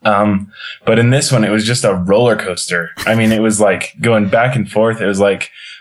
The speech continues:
"Oh, and then we have five minutes until we, until we leave to go rafting." And, and there's all this energy of the rapids building up. It was like us listening to a song, honestly, just like the way it was kind of fluctuating and moving around and everything.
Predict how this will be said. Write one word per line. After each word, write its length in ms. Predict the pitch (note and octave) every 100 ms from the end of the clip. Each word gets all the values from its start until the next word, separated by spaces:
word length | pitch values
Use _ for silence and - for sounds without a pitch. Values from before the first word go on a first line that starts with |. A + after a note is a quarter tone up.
| _
"Oh, 240 | G#2 A2 G2+
and 120 | F#2
then 380 | F2+ F#2 F#2 E2+ -
we 140 | G2+
have 180 | G2 F#2+
five 320 | - A#2 A#2+
minutes 320 | B2+ A#2+ G#2+
until 380 | G#2 G2 A2+ G#2+
we, 260 | G#2 G#2 F#2 -
until 300 | G#2 G#2 A2+
we 120 | G#2+
leave 280 | A2 A#2 A2
to 60 | G#2+
go 120 | G#2
rafting." 540 | G#2 A2 G2+ G#2 G2 F#2
And, 220 | F2 E2+ - - -
and 100 | G#2
there's 160 | G#2+ G#2+
all 140 | A2+
this 180 | G#2+ G2
energy 340 | G#2 G2+ G#2+
of 80 | G2
the 100 | F#2+
rapids 400 | F#2 F#2 G#2 F#2+
building 360 | F#2 G#2 G#2 G#2
up. 160 | G#2
It 80 | C3
was 120 | D3
like 160 | D#3+ E3+
us 240 | C3 -
listening 360 | C3 C3+ C3+ A#2
to 120 | B2+
a 40 | G#2
song, 440 | - B2+ F#2+ F2
honestly, 460 | F#2+ A2+ G#2+ F2+ F2+ F#2+
just 160 | A2+ A2
like 220 | G#2 F2+ - _ - - -
the 100 | A2
way 260 | G#2 A2+ A#2
it 80 |
was 160 | G#2 G#2
kind 220 | - A2
of 80 | G#2
fluctuating 720 | - G#2 G#2 A2+ G2+ G2+ G2+
and 140 | G2 G2
moving 260 | G2 G2
around 420 | F#2+ F#2+ F#2+ F2+ F2+
and 120 | F2
everything. 420 | F2 E2+ F2+ F2